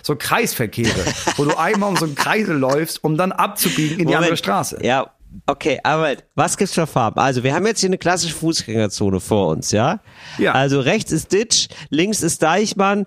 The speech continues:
Speaker 2: oh cool, und dann Rossmann, dann gibt's noch einen D M
Speaker 1: Galeria Kaufhof.
Speaker 2: und da gibt's so einen, äh, Footlocker.
Speaker 1: Ja.
Speaker 2: Das ist so eine klassische Fußgängerzone,
Speaker 1: Ja.
Speaker 2: ja? So, ich möchte noch mal schnell bei Deichmann rein und mir die neuen, neuen Gracelands
Speaker 1: Ja.
Speaker 2: holen.
Speaker 1: <laughs>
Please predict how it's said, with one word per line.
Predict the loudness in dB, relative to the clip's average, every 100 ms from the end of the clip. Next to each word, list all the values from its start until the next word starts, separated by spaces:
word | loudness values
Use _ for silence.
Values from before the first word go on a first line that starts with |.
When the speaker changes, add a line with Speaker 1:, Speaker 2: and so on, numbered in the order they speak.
| -4
Speaker 2:
oh | 0 0 2
cool, | 2 2
und | 4
dann | 2
Rossmann, | 4 2 0 2 2 2
dann | 2
gibt's | 2 2
noch | 2
einen | 4
D |
M | 4 4
Speaker 1:
Galeria | 4 4 2
Kaufhof. | 2 0 2
Speaker 2:
und | 2
da | 4
gibt's | 4 2
so | 2
einen, | 4 4
äh, | 2 2
Footlocker. | 2 0 2 2 2 2
Speaker 1:
Ja. | 2 0 0
Speaker 2:
Das | 2
ist | 4
so |
eine | 2
klassische | 4 2 4 2
Fußgängerzone, | 2 2 2 2 2 2 2 2 2 0 0
Speaker 1:
Ja. |
Speaker 2:
ja? | 2 2 -2 -8 -14 -8
So, | 0 0
ich | 0 0
möchte | 0 0 2
noch | 2
mal | 2 2
schnell | 2 2 2
bei | 2 2
Deichmann | 4 2 2 0 0
rein | 2 2 2 0 -4 _ _ _ -20 _
und | 0 2
mir | 2 2
die | 2
neuen, | 4 2 2 -2 0
neuen | 2 2 2
Gracelands | 2 2 2 2 0 0 0
Speaker 1:
Ja. | 0
Speaker 2:
holen. | 0 0
Speaker 1:
<laughs> | 0